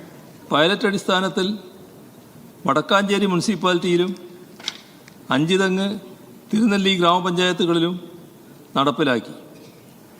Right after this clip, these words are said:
പിന്നീട് ഇത് സംസ്ഥാനത്തെമ്പാടും വ്യാപിപ്പിച്ചു. തദ്ദേശ സ്ഥാപന തലത്തിൽ നടത്തിയ വിവരശേഖരണത്തിലൂടെ കണ്ടെത്തിയ കുടുംബങ്ങളെ സൂക്ഷ്മ പരിശോധന നടത്തി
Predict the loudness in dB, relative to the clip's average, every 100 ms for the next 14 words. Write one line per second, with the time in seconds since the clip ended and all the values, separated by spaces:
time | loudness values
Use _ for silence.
0 | -20 -8 -2 2 4 4 4 2 -4 -18
1 | -20 -20 -20 -20 -20 -20 -10 -2 0 0
2 | -2 0 0 0 -2 -2 2 2 0 -4
3 | -8 -18 -20 -8 -4 0 0 -2 -6 -8
4 | -18 -20 -20 -20 -20 -20 -20 -20 -20 -20
5 | -20 -20 -20 -20 -6 -4 0 0 2 0
6 | 2 2 4 2 0 0 0 0 0 0
7 | 0 -2 -10 -20 -20 -20 -20 -20 -20 -20
8 | -20 -10 -4 0 0 2 2 0 0 0
9 | 0 0 2 0 0 0 0 0 0 -2
10 | 0 -2 -4 -16 -20 -20 -20 -20 -20 -20
11 | -20 -20 -20 -10 0 0 2 2 2 0
12 | 0 2 2 0 0 -2